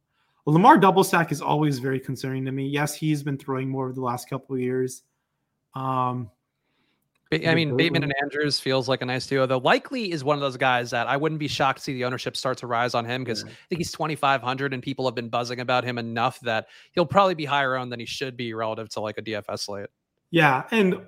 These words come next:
Speaker 1: an easy way to just, like, um, change up diversification right now. So let's remove filter
Speaker 2: Mm-hmm.
Speaker 1: and let's go to advanced settings.
Speaker 2: Okay.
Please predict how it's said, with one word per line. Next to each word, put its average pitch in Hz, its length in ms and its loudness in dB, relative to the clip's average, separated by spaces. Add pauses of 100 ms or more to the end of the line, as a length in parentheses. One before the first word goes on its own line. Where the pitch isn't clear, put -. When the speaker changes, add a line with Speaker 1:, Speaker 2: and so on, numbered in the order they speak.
(160)
Speaker 1:
an 147 120 2
easy 185 460 6
way 160 280 8
to 156 160 -2
just, 143 280 -2
like, 123 240 -6 (180)
um, 123 420 -6 (260)
change 156 300 2
up 143 100 -2
diversification 131 1000 -4
right 147 160 -2
now. 156 220 2
So 131 280 -2
let's 127 260 -4
remove 135 320 -2
filter 127 520 -6 (560)
Speaker 2:
Mm-hmm. 131 200 -6 (180)
Speaker 1:
and 135 100 -6
let's 131 180 -4
go 151 100 0
to 139 80 0
advanced 123 400 -4
settings. 127 640 -6 (1300)
Speaker 2:
Okay. - 320 -12